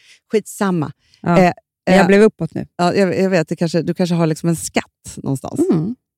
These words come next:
Speaker 1: Men det är det också med minnet som vi pratade om från början. Man vet inte.
Speaker 2: Nej, man har
Speaker 1: Eh,
Speaker 2: ingen aning om någonting.
Speaker 1: men i alla fall, att vi ska bara... Här ska vi bo, ha alla saker på samma ställe och här börjar vårt nya
Speaker 2: Mm.
Speaker 1: liv.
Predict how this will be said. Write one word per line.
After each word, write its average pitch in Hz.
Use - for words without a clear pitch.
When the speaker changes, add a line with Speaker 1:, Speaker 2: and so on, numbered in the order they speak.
Speaker 1:
Men 247
det 302
är 330
det 349
också 277
med 262
minnet 208
som 180
vi 175
pratade -
om -
från 196
början. 175
Man 320
vet 330
inte. 185
Speaker 2:
Nej, 302
man 311
har 349
Speaker 1:
Eh, 381
Speaker 2:
ingen 320
aning 277
om 269
någonting. 226
Speaker 1:
men 190
i 170
alla 151
fall, -
att 233
vi 277
ska 233
bara... 175
Här 294
ska -
vi 190
bo, 139
ha -
alla 262
saker -
på -
samma 180
ställe 151
och -
här 185
börjar 160
vårt 143
nya 175
Speaker 2:
Mm. 170
Speaker 1:
liv. 151